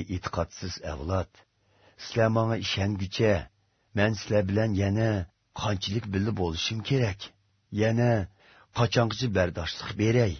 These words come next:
dedi Hazrati Ayso. "Bolani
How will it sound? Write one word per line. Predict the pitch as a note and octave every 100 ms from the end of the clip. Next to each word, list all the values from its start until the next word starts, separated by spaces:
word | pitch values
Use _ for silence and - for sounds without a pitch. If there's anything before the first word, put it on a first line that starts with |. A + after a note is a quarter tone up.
| - _ _ _ _ _
dedi | F2+ D#2
Hazrati | E2+ - D2 C2+ -
Ayso. | C#2+ - C#2+ - _ _ _ _ _ _ _ _ _ -
"Bolani | G2 G2 F#2 G#2